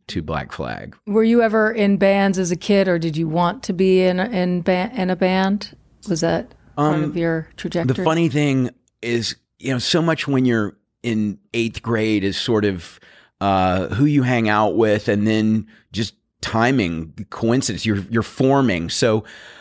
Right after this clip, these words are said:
Speaker 1: all my friends that, uh, I was skateboarding with, um,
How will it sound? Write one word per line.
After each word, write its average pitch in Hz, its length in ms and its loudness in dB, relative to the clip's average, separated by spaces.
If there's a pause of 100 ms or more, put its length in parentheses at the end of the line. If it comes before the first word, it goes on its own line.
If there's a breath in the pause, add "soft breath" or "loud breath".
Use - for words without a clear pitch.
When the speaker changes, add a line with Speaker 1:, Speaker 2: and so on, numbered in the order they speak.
(380 loud breath)
Speaker 1:
all 143 200 4
my 170 160 2
friends 131 680 2
that, 98 420 2
uh, 92 340 0
I 104 60 0
was 101 140 2
skateboarding 101 760 0
with, 82 460 -4 (560 soft breath)
um, 95 560 0